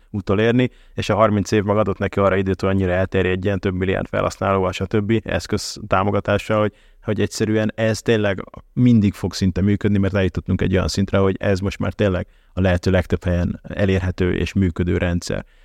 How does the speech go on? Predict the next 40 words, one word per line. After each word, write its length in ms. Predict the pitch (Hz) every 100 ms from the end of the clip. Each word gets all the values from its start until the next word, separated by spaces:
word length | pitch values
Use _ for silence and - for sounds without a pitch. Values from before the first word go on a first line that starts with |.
| - -
Ennek 320 | 113 110 117
ellenére 400 | 120 107 104 101
szerintem 460 | - 104 101 110
nem 180 | 107 113
szabad, 420 | 104 90 90 87
tehát 180 | - 104
fi-, 120 | 131
fi-, 300 | 117 - 123 -
szét 260 | - 123
kell 180 | - 95
választanunk 680 | 95 92 85 - 101 98 95
a 100 | 104
megbízhatóságot, 1040 | 104 98 101 - - 107 - 104 104 101
meg 120 | 101
a 40 | 95
biztonságot. 680 | 95 - - - - -
Tehát 160 | - 98
megbízható, 720 | 107 101 110 - 113 139 139 - _
de 120 | -
a 60 | -
szolgáltatást 640 | - 110 98 95 92 90
tudja 240 | - 98 92
nyújtani 340 | 98 98 117
valóban, 540 | 98 107 139 165 175 - - _ _
a 100 | -
biztonsága 640 | 107 127 107 95 101 92 90
viszont 460 | 107 - 113 110
nagyon 280 | - 107 98
is 120 | 95
erősen 320 | 101 95 - 98
megkérdőjelezhető 840 | 107 - 107 104 98 - 98 98
az 100 | 92
elmondottak 600 | 92 90 90 90 - -
okán, 320 | 117 - 107
tehát 360 | - 90 98 -
a 360 | 52 - - -
korai 340 | 101 98 92
politikai 500 | - 110 - 98 98
problémák, 560 | - 98 95 95 90 -
illetve 420 | 95 92 95